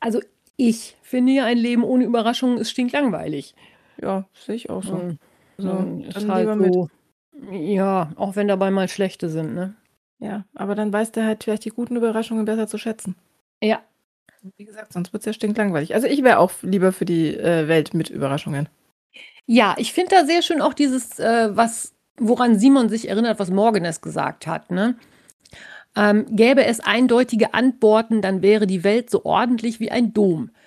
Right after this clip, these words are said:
Speaker 1: Flacher Stein auf flachem Stein, rechter Winkel gepaart mit rechtem Winkel. Und es wäre fast so fest und starr wie die Mauern von Sankt Sutrin. Aber gäbe es in einer solchen Welt Liebe, Simon?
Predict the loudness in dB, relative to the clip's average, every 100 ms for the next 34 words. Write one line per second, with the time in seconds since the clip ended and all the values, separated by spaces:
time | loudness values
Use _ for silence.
0 | _ _ -4 0 0 0 -4 -6 -4 -2
1 | 0 0 0 -4 -6 -6 -2 -4 -4 -4
2 | -2 -2 -4 -8 _ -2 -2 0 0 2
3 | 0 0 0 -2 -4 -10 -10 -8 -8 -2
4 | 2 4 4 2 -6 -14 _ _ -20 -16
5 | 0 2 2 2 2 2 -2 -6 -8 -8
6 | -14 _ _ _ -2 -2 0 -4 -4 -6
7 | -4 -2 -2 -2 -4 -2 -2 -2 -2 -4
8 | -4 -2 -2 -4 -4 -6 -6 -14 -14 -18
9 | _ _ _ -4 -2 2 2 2 0 -4
10 | -8 -4 -2 -2 -2 -2 -2 -2 -2 0
11 | -2 -2 0 0 0